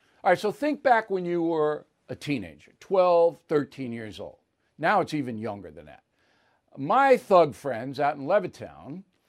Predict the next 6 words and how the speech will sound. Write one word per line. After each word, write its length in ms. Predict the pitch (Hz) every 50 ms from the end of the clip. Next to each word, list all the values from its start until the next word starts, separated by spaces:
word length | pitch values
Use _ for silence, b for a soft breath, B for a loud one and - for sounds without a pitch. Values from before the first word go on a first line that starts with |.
| _ _ _ -
we 220 | 139 160 226 240
got 400 | 190 226 214 202 202 196 190 - _ _ -
Marlboros 1000 | 147 143 160 180 196 202 175 131 147 131 95 90 104 98 92 104 160 165 - -
from 360 | - - 165 165 170 175 175
older 300 | 196 247 285 269 185 -
kids, 560 | - - - - - _ _ _ _ _ _